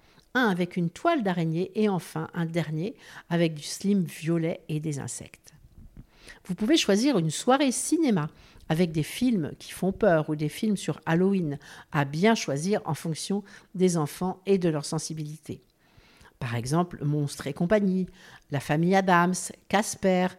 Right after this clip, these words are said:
Petit vampire, Beetlejuice, E-, E T, Coco, S O S Fantôme, Maléfique.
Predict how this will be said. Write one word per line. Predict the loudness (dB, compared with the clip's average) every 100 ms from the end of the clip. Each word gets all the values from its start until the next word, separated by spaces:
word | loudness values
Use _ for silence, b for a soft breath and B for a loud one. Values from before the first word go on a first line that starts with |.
| B B B
Petit | -6 -6 -4
vampire, | -2 -2 -2 0 0 -2
Beetlejuice, | -2 0 2 2 2 0 2 2 -2 -8 -10
E-, | -10 _ _ _ -2
E | 0
T, | 0 -2 0 0 -4 B B
Coco, | -4 -4 0 2 2
S | 0 -2 -2
O |
S | -2 -2
Fantôme, | -4 0 2 2 0 0
Maléfique. | 2 2 0 -2 -6 -8